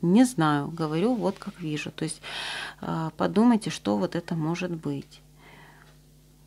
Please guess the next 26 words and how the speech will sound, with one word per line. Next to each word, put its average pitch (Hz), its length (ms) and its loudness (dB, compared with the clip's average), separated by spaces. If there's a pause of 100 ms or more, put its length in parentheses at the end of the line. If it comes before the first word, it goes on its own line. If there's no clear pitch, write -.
(680)
То 175 60 -4
есть - 120 -2
на 180 100 4
что-то 262 360 2
вы 185 120 4
не 196 160 8
обращаете 175 680 0
внимания. 151 580 -2
Притом, 180 400 -2
скорее 214 400 0
всего, 175 340 -2
что 160 200 -8
вот 160 200 -6
это 175 200 -6
ценное, 220 480 2
то, 165 140 -6
что - 180 -6
может 165 400 -2
быть 160 200 -4
для 151 200 -4
вас 143 260 -6
во 156 100 -8
благо, 202 360 -4
оно 156 220 -2
где-то 156 480 -8
рядом. 151 380 -6